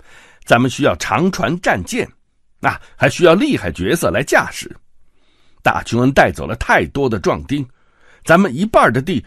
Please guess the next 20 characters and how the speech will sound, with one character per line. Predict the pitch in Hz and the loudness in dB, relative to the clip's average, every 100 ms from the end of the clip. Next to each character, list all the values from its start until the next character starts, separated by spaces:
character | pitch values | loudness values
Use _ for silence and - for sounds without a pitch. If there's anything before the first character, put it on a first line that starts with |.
| - - | -10 2
就 | 320 | 2
因 | 175 175 | 4 2
为 | 131 | 2
没 | 113 226 | 2 2
有 | 107 | 2
人 | 120 | 0
收 | 214 240 | 2 0
割， | 214 247 254 - - - | 0 -2 -4 -6 -20 0
白 | 135 208 | 4 4
白 | 370 160 247 | 4 4 4
糟 | 269 196 | 4 2
蹋 | - - | 2 -2
掉 | 202 101 | 0 0
了。” | - - _ _ _ _ _ _ _ _ _ _ _ _ _ - | -2 -14 _ _ _ _ _ _ _ _ _ _ _ _ _ 2
罗 | 135 175 | 4 4
德 | |
里 | 156 | 0
克 | - 82 | -6 -6
爵 | 82 87 | -2 -2
士 | - 69 | -2 -6